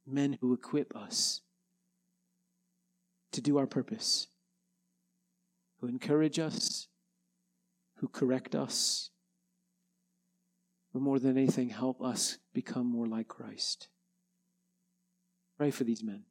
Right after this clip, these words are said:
Thank God for them. To the degree that you see them following Christ, follow them. Do so for your own joy and for God's glory.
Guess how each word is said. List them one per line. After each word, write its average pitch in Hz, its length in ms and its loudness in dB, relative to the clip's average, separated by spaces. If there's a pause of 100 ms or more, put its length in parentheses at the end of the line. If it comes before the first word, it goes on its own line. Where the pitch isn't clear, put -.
(880)
Thank 139 220 0
God 139 240 4
for 123 140 0
them. 104 180 -4 (1700)
To - 60 -10
the 139 80 2
degree 151 380 6
that 143 120 4
you 147 100 4
see 143 220 4
them 143 160 2
following 139 360 4
Christ, 120 680 -2 (400)
follow 123 420 -2
them. 107 240 -6 (2000)
Do 139 100 0
so 127 280 2
for - 200 -10
your 120 160 0
own 123 200 -2
joy 107 400 -2 (1120)
and 113 100 -12
for 120 80 -2
God's 120 240 2
glory. - 460 -8